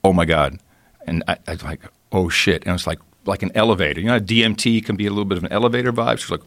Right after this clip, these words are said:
"Poof, guys, I'm fucking hammered."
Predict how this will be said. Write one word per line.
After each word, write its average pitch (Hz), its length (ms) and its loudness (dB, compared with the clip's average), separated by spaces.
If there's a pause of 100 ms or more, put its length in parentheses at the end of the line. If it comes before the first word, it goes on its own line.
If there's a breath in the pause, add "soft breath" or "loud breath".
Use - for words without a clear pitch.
(300)
"Poof, - 380 2 (1200 loud breath)
guys, 131 300 4
I'm 98 120 0
fucking - 420 2
hammered." 131 400 4